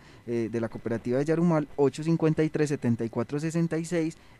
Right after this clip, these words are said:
extensión diez setenta y uno. Alonso, y nos preguntan acá a través de las redes sociales si un estudiante realizó el curso para el sorteo, eh, actual de los cincuenta mil, ¿puede participar en el que comienza el tres de agosto?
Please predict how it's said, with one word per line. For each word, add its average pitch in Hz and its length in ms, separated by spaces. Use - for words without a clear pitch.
extensión 131 680
diez 127 200
setenta 123 400
y 131 80
uno. 113 300
Alonso, 170 460
y 165 120
nos 165 160
preguntan 160 480
acá 131 360
a 151 60
través 123 380
de 147 80
las 147 120
redes 147 220
sociales 160 580
si 180 260
un 170 180
estudiante 160 420
realizó 135 360
el 117 80
curso 160 340
para 131 200
el 117 60
sorteo, 123 580
eh, 123 200
actual 123 400
de 139 120
los 147 220
cincuenta 117 460
mil, 131 260
¿puede 151 300
participar 127 600
en 147 120
el 139 80
que - 100
comienza 117 340
el 135 100
tres 147 160
de 151 80
agosto? 160 440